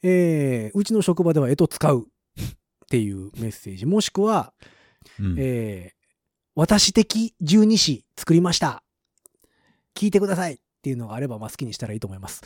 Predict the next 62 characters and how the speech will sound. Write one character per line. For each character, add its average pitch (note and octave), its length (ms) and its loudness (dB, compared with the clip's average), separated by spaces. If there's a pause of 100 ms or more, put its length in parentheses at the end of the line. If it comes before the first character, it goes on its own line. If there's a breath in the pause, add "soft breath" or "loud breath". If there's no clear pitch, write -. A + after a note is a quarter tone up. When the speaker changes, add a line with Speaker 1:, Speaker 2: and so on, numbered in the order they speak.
Speaker 2:
い A#2+ 60 0
い A2 40 0
で G#2 100 0
す - 100 -8
ね。 - 100 -2
Speaker 1:
え G#2 380 -4
ー、 - 80 -20
送 A2+ 220 -10
っ - 20 -20
て - 80 -14
い G#2+ 40 -10
た A2+ 100 -8
だ G#2 80 -8
け G#2 100 -18
れ F#2 80 -20
ば - 100 -20
と。 G2+ 60 -10
Speaker 2:
送 - 60 -12
っ - 40 -16
て - 80 -12
く E2+ 40 -8
だ F2+ 80 -14
さ E2+ 180 -6
い。 D#2 80 -12 (560)
Speaker 1:
え B2 60 -8
ー、 A2+ 80 -6
ニ C3 80 -2
ー C3 40 -2
ナ A#2 60 -4
さ A2 80 -10
ん G#2 60 -12
の G2+ 100 -14
個 B2+ 140 -4
人 A2+ 120 -8
の G2+ 100 -14
ラ A2+ 120 -8
イ A#2 80 -8
ン - 20 -14
か G#2 100 -16
な F#2+ 80 -20
ん - 20 -20
か - 80 -20
に G2 80 -18
送 - 140 -20
っ - 20 -18
て - 80 -20
い - 20 -18
た - 60 -4
だ A2+ 80 -2
け - 160 -4
れ - 80 8
ば F3 80 6
と F#2+ 80 2
Speaker 2:
お - 20 0
願 F#2 80 0
い、 F#2 40 2
お - 20 2
願 E2+ 100 -4
い - 20 -4
し - 120 -12
ま E2 120 -10
す。 - 80 -16